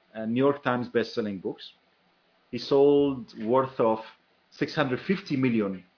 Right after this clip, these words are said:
books. So it's, it's, uh, he, he really has done a lot in terms of coaching and, uh, books writings and marketing. And when I started writing my book, Time to Move On, I learned from him.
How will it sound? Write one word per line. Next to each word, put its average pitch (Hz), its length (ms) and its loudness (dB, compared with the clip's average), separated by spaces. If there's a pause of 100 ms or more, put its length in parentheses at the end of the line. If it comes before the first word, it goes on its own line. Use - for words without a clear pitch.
books. - 320 -12 (100)
So 110 120 -2
it's, 117 220 -6 (100)
it's, 110 240 -8 (520)
uh, 110 40 -14 (260)
he, 131 80 -6 (180)
he 131 100 0
really 175 360 6
has 123 80 -4
done 127 200 4
a 120 40 4
lot 117 260 2
in 107 100 -4
terms 113 320 2
of 104 160 -4
coaching 117 760 -2
and, 92 100 -6 (680)
uh, 92 560 -4
books 117 360 -4
writings 120 580 0
and 101 120 -6
marketing. 98 520 -8 (540)
And 117 160 0
when 160 140 10
I 170 60 8
started 185 460 6
writing 143 340 6
my 117 100 2
book, 110 460 -2
Time 113 240 0
to 107 80 -6
Move 110 200 -2
On, 120 240 -4 (520)
I 117 320 2
learned 170 180 10
from 156 180 2
him. 117 160 -4